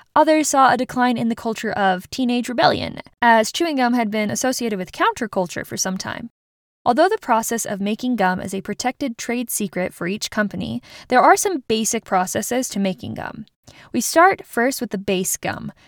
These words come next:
which is melted and then either strained or filtered. Next, we add some sweeteners and flavoring, either nutritious or non-nutritious.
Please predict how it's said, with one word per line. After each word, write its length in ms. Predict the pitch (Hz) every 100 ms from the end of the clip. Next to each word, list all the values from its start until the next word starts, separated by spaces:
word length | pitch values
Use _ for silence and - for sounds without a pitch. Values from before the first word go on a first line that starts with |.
| -
which 180 | 226
is 140 | 254 220
melted 480 | 226 247 277 311 294
and 220 | 240 233
then 140 | 233
either 260 | - 220 202
strained 480 | - - 254 277 269
or 140 | 214
filtered. 580 | 196 - 196 - - - _ _ -
Next, 300 | 233 277 -
we 80 | 240
add 100 | 214
some 140 | 240
sweeteners 520 | 240 415 427 208 208 -
and 160 | 214
flavoring, 520 | - 294 233 190 214 -
either 340 | 208 202 202 202
nutritious 580 | 196 - 190 233 262
or 160 | - 233
non-nutritious. 920 | 240 302 302 175 - - - - -